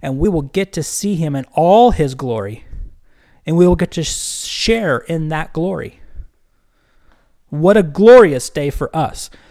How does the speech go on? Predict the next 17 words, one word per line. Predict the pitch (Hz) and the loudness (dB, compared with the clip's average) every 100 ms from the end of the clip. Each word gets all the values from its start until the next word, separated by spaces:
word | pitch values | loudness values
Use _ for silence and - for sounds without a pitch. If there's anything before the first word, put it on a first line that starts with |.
| - _ - | -20 _ -4
but | - - - | -4 -4 -12
terrifying | - - 208 170 - 135 127 127 | -16 0 2 2 0 -6 -6 -8
to | 131 | -8
those | 131 151 147 147 | -4 -2 -2 -4
that | 123 131 | -8 -8
deny | 131 139 139 | -8 -6 -8
him. | 113 101 107 - - - _ _ _ _ | -10 -12 -12 -12 -12 -12 _ _ _ _
For | 143 | -6
more | 143 202 | 0 2
on | 214 160 | 2 -2
that, | 165 151 147 | -4 -6 -6
listen | 151 147 131 | -6 -8 -10
to | 135 | -10
my | 120 113 117 - - | -8 -8 -10 -14 -8
last | 151 180 - _ - | -4 -2 -4 _ -8
podcast | 123 117 - 123 147 - | -6 -6 -8 -6 -8 -8
and | 123 | -10